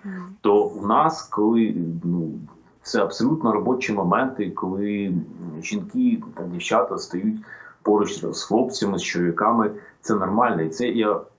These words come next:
Speaker 2: можу сказати, це підвищена боєздатність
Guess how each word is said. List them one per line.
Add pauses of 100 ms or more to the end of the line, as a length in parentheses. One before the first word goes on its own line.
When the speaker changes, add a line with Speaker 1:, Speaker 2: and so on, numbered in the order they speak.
(340)
Speaker 2:
можу
сказати,
це
підвищена
боєздатність